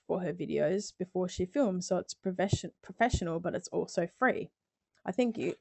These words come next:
I think the only charge is that you need to charge, uh, that you get charged what makeup you use, so you can spend the same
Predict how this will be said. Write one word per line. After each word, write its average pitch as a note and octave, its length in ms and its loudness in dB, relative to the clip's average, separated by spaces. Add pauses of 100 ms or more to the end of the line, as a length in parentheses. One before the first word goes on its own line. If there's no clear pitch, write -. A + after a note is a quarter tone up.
I G3+ 60 -4
think A#3 240 0
the G#3+ 100 4
only A3+ 300 4
charge G3 420 2
is F#3 200 0
that - 120 -6
you G3+ 80 0
need F3 220 2
to F3+ 80 -2
charge, F3+ 640 0 (400)
uh, F#3 320 4
that - 100 0
you - 80 0
get G3 180 2
charged F#3 500 -2
what - 200 -4
makeup F3 500 -2
you C3+ 80 -8
use, F#2 320 -6
so - 200 -4
you D#3 280 -2
can F3 160 -6
spend D#3+ 360 -4
the E3+ 60 -6
same E3 420 -6